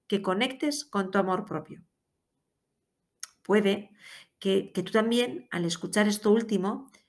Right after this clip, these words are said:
eh, al igual que los lectores de los libros y los asistentes a mis eventos, pienses, "Ya, Maider, pero yo no sé cómo hacer esto último, yo no sé cómo conectar con mi amor propio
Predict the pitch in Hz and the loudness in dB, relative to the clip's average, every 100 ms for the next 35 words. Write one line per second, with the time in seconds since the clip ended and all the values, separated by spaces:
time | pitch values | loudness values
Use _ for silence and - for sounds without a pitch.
0 | _ _ - 180 - 180 180 180 190 208 | _ _ -4 -2 0 0 2 2 4 4
1 | 196 180 - 233 254 233 233 214 220 220 | 4 2 2 2 2 0 0 2 0 0
2 | 214 208 175 175 160 - 180 190 185 175 | -2 -4 -4 -4 -6 -6 -4 -2 -2 -2
3 | 185 202 214 233 233 175 156 160 160 - | 0 0 -2 -4 -4 -4 -4 -6 -10 -6
4 | 190 190 165 - _ - - - 196 175 | 2 4 2 -4 _ -14 -8 4 4 4
5 | - - - - - _ 233 233 240 240 | -2 -10 -20 -20 -20 _ 6 8 8 6
6 | 311 359 - 185 - - 196 190 175 180 | 4 2 2 0 -4 -6 -2 -2 0 0
7 | 170 - 175 175 180 165 170 _ _ - | 0 0 0 0 -4 -10 -10 _ _ -2
8 | 220 285 302 294 269 202 196 196 185 180 | 2 4 2 2 2 0 0 0 -2 0
9 | 190 185 185 180 180 185 180 180 180 175 | 0 2 -2 -2 -2 -2 -4 -4 -4 -4
10 | 165 | -6